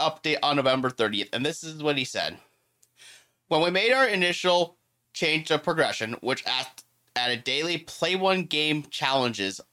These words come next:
updated weekly challenges, and double the duration of two X P boosts, we promised that we'd monitor the data and make additional changes if needed. Now it's time to follow up on that." After seeing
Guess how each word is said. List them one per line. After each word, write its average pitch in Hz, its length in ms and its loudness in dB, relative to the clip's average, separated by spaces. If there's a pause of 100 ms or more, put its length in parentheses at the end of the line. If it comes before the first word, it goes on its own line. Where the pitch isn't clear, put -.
updated 160 540 -2
weekly 147 320 -2
challenges, 131 500 -2
and 113 240 -8
double 143 280 0
the 160 80 2
duration 135 520 0
of 104 160 -2 (160)
two 170 240 0
X 156 180 0
P 143 220 -2
boosts, - 800 -10
we 139 80 -4
promised 175 460 2
that 165 240 -2
we'd 143 280 0
monitor 147 440 0
the 190 80 -2
data 151 360 2
and 131 200 2
make 127 180 -2
additional 127 340 0
changes 156 380 0
if 147 160 -2
needed. 98 320 -2 (180)
Now 127 420 0
it's 160 140 -2
time 143 200 0
to 139 80 2
follow 127 260 0
up 120 100 -4
on 85 200 -2
that." 50 320 -8 (800)
After 143 300 -2
seeing 208 480 -2